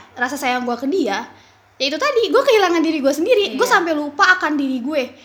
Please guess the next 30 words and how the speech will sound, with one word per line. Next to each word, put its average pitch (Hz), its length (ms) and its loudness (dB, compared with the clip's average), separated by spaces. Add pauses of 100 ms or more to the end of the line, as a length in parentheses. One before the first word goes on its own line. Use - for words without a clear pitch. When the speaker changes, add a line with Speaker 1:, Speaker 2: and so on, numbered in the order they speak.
(140)
Speaker 1:
Gue 311 160 -2
kehilangan 254 500 -2
teman, 370 540 -2
kehilangan 226 420 -4
waktu, 381 500 0 (140)
kehilangan 370 440 2
semuanya, 277 360 -2
jujur 302 300 -2
ya. 226 100 -4 (140)
Speaker 2:
Iya. 196 260 -16 (640)
Speaker 1:
Dalam 285 240 2
arti 294 240 0
tuh, 494 160 0 (840)
selama 311 300 -2
pacaran 294 380 -2
sama 262 260 -4
dia, 262 400 0 (200)
yang 311 180 2
gue 302 160 6
lihat 320 180 4
tuh 494 140 0
cuman 349 240 0
dia 311 160 2
doang, 339 360 -2
yang 262 140 -4
lain 302 240 0
nggak 247 180 2
ada. 294 160 -4 (640)
Speaker 2:
Uh. 262 520 -2 (640)
Speaker 1:
Iya. 262 240 -4